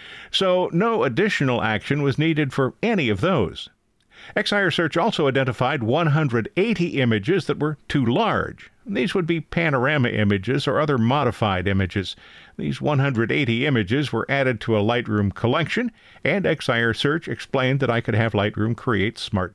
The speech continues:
previews if I wanted Xire Search to organize them. I chose to do that, and the process took less than a minute.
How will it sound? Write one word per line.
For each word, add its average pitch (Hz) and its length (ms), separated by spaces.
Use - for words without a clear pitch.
previews 113 580
if 107 220
I 127 120
wanted 104 340
Xire 101 440
Search - 420
to 92 220
organize 127 500
them. 90 180
I 131 220
chose 101 380
to 104 100
do 180 180
that, 196 240
and 156 100
the 170 60
process 127 400
took - 220
less 98 260
than 113 120
a 113 40
minute. 92 380